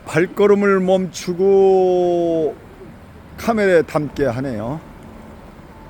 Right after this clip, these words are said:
아, 정말 멋진 광경입니다. 아주 명물 크리스마스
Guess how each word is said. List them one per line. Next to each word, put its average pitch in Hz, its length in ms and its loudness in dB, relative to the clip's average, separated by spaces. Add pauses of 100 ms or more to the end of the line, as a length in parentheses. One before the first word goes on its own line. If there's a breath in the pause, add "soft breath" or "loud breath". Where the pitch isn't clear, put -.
(240)
아, 131 580 0
정말 131 400 -4
멋진 127 560 -4
광경입니다. 131 760 0 (1300)
아주 160 300 0
명물 202 720 2
크리스마스 131 1400 -4